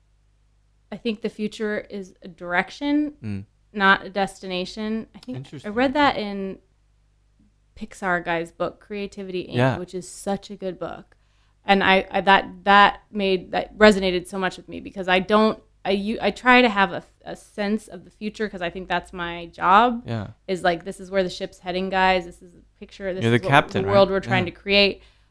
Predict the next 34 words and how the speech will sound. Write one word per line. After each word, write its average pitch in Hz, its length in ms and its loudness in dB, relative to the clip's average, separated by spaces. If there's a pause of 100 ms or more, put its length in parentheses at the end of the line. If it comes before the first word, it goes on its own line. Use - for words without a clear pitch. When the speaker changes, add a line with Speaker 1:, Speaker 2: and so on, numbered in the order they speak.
(140)
Speaker 1:
But 214 220 8
if 220 200 4
I'm 214 160 6
too 262 200 2
specific 220 560 2
about 175 280 8
it, - 160 0 (140)
you, 196 260 -8
then 196 220 0
you 190 80 0
make 190 320 0 (800)
poor 190 220 -6
choices 180 640 -4
and 175 180 -12 (260)
do 180 140 -8
boneheaded 170 540 -8
things, - 500 -14
you 196 160 -8
know, 175 160 -4
when 175 180 -2
the 175 80 -4
world's 180 340 -2
telling 175 320 -2
you, 170 100 -4
"No, 170 240 -4
that's 165 260 -6
not 175 160 -12
the - 80 -16
right - 380 -8
choice 196 360 -12
right 220 160 -6
now." 226 360 2 (120)
Speaker 2:
Mm. 160 260 -20
Speaker 1:
So 220 500 10